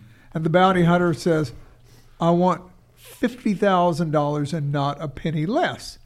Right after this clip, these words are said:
Well, Jabba is infuriated, and he asks, "Why should I pay you more than twenty-five thousand dollars?" The bounty hunter produces a little round silver orb, and he <laughs> pushes a button to make it flash, and he states,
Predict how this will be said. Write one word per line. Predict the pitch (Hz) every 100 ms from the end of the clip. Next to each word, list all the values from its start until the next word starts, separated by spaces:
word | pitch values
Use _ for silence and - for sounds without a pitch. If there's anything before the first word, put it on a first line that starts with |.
| - _ - -
Well, | 175 180 - - 196
Jabba | 139 190 220 262 185
is | 170 165 214
infuriated, | 190 - 240 320 349 160 139 127 127 - _ - - - - 170
and | 175
he | 190 202
asks, | 185 - - - -
"Why | 165 214 214
should | 214 170
I | 156
pay | - 226
you | 233 214
more | 143 143 139
than | 139
twenty-five | 123 160 147 151 139 139
thousand | 151 139 123
dollars?" | 143 135 - 139 - - - - - -
The |
bounty | 175 220 196
hunter | 185 180 - - - -
produces | - 165 202 - 190 185
a | 160
little | 160 202 208
round | 180 180 175 170 165 -
silver | - 190 170 156
orb, | 160 160 139 139 - _ - _ - -
and | 156 165
he |
<laughs> | 151
pushes | 240 269 294 202
a | 160
button | 185 196 226 123 - - - -
to | 165
make | 180 185
it | 196
flash, | - 185 170 165 143
and | 160
he | 160
states, | 151 202 175 170